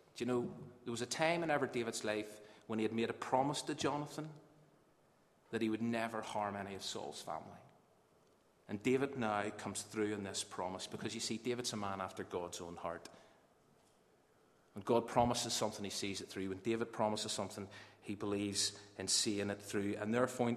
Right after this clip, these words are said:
therefore, at no point does David cause or celebrate the death of Saul, nor his key people like Abner, nor his own flesh and blood like Ishbosheth.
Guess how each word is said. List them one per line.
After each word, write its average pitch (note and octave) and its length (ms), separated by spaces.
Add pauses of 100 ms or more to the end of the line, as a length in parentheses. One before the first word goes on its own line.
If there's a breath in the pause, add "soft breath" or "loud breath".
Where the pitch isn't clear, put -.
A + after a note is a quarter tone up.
(140)
therefore, A2+ 380
at G#2+ 100
no B2 240
point B2 380
does G#2+ 140
David G#2+ 360
cause C3+ 720
or G#2+ 140
celebrate C#3 840
the A2 80
death G#2 360
of G#2 80
Saul, D3 800 (1040 soft breath)
nor D3 640 (220)
his - 220
key B2+ 280
people A#2 360
like G2+ 260
Abner, C3+ 540 (320 loud breath)
nor C3 640
his A2 160
own A2 160
flesh A#2 440
and A2 100
blood G#2 300
like G2 220
Ishbosheth. - 540